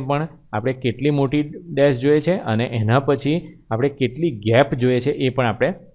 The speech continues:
સિલેક્ટ કરી શકીએ છીએ. તો આપણે અહીંયા પણ આપણને જોવા મળે છે કે અલગ અલગ રીતના આ જે રેક્ટેંગલ હશે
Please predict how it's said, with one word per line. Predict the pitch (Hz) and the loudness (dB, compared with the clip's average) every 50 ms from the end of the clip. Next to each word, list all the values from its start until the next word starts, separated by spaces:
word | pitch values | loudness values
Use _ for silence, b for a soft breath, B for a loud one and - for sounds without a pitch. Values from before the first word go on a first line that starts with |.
| _ _ _ _ _ _ _ _ - | _ _ _ _ _ _ _ _ -2
સિલેક્ટ | 120 110 107 104 - - | 0 2 0 0 0 -2
કરી | 110 101 98 90 - | -2 -2 -2 -2 -6
શકીએ | 101 - - 95 - | -8 -8 -8 -8 -6
છીએ. | 101 95 - | -6 -2 -2
તો | 107 | -2
આપણે | 104 107 110 113 - | 0 0 -2 -4 -2
અહીંયા | 117 113 117 120 120 120 | 0 0 0 0 2 0
પણ | 131 139 143 B B B B B - - | 0 -2 -2 B B B B B -6 -4
આપણને | 123 131 135 135 139 139 139 139 - - - - - - 127 | -2 0 0 0 2 0 0 -2 -4 -8 -14 -18 -14 -6 -2
જોવા | 120 135 139 139 147 | 2 2 2 2 2
મળે | 151 156 151 | 0 0 0
છે | - - - | 0 0 2
કે | 147 | 2
અલગ | 139 139 143 139 147 | 2 4 4 2 2
અલગ | 147 143 135 135 | 2 0 0 0
રીતના | 139 139 160 185 277 330 - - 120 | -4 -2 -2 -4 -4 -4 -4 -2 -2
આ | 123 123 127 | 0 2 4
જે | 147 147 147 - - _ - - | 2 2 2 -4 -18 _ -2 0
રેક્ટેંગલ | 127 123 123 127 156 160 170 190 220 226 | 0 0 2 0 2 2 4 4 4 4
હશે | 208 220 | 4 4